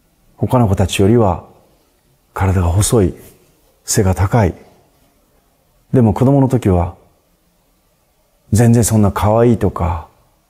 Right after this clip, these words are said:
スタイルがいいなんて言われないんですよね。ひょろっと細長くて細高い。で、決して可愛くない。宇宙人と呼ばれてたんです。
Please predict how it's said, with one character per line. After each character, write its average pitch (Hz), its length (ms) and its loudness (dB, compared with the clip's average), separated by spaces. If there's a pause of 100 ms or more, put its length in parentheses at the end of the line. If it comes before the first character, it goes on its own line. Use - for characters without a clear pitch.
(600)
ス - 160 -8
タ 120 160 0
イ 110 80 2
ル 101 60 2
が 92 100 2
い 110 80 4
い 107 40 4
な 95 100 2
ん 90 40 -2
て 90 100 -2
言 98 60 2
わ 110 100 2
れ 113 80 2
な 101 100 2
い 87 40 0
ん 90 40 -2
で 92 60 -10
す - 20 -16
よ 104 100 -16
ね。 90 200 -16
ひ - 120 -6
ょ 107 80 0
ろ 90 260 -2
っ - 100 -20
と 104 100 -2
細 98 260 -2
長 95 260 2
く - 100 -16
て 85 100 -6
細 107 240 -2
高 110 320 -2
い。 85 80 -2 (2000)
で、 101 80 -2
決 120 160 -2
し - 20 -
て - 40 -8
可 120 200 -2
愛 120 120 0
く 101 100 -2
な 87 160 0
い。 87 140 -8 (2000)
宇 120 160 0
宙 160 180 0
人 90 220 -4
と - 100 -6
呼 87 60 -6
ば 87 100 -10
れ - 80 -14
て - 80 -20
た - 140 -20
ん - 60 -20
で - 60 -20
す。 - 220 -20